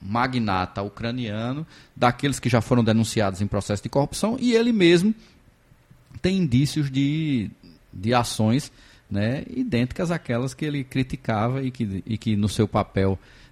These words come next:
de comediante muitas vezes É, ele fazia críticas. Tem um, um texto hoje no, no Visão, né, uma, que é um,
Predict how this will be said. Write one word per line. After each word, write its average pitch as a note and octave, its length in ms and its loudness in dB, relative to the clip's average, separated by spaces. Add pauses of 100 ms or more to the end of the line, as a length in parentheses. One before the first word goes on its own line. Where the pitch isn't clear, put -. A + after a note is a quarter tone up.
de F2 180 -4
comediante A2 800 2
muitas A#2 420 0
vezes G#2 420 -2 (460)
É, E2+ 1160 -2 (140)
ele F#2+ 160 -2
fazia G#2+ 360 2
críticas. - 500 -4 (500)
Tem C#3+ 160 6
um, B2+ 420 4
um G#2 140 0
texto G#2+ 440 0
hoje F#2+ 240 4
no, F2+ 360 2
no F#2+ 140 2
Visão, G2 560 0 (220)
né, F2 160 -8
uma, F#2 280 -6
que - 120 -14
é F#2 40 -4
um, E2+ 260 -4